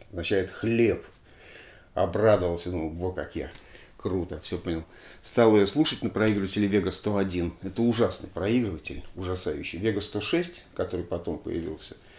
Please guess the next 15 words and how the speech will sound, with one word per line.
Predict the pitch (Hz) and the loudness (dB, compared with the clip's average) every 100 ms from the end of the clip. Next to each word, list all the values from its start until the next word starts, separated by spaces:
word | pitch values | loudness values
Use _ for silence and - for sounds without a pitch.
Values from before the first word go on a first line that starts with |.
| - - - | -20 -20 -10
это | 107 - | -6 2
хороший | 127 123 95 87 | 4 6 4 -2
проигрыватель, | 95 113 113 90 90 | 0 2 2 -2 -2
его | 87 95 | -2 -2
можно | 98 92 | -2 -4
до | 95 | -4
сих | 98 107 - | -4 -6 -4
пор | 90 82 | -4 -4
использовать. | - 123 98 85 82 | -2 -2 0 -4 -4
Он | 98 92 92 - - - | -2 -4 -6 -20 -20 -18
действительно | 92 101 117 110 82 82 78 - - _ _ - - - | -10 -6 -4 -4 -4 -6 -6 -14 -20 _ _ -20 -20 -10
тянет, | - 107 87 - | 0 0 0 -4
что | - 80 | -8 -6
называется. | 80 82 76 71 - - - - _ | -6 -4 -4 -6 -10 -16 -18 -20 _
Ну, | 107 110 | -4 -4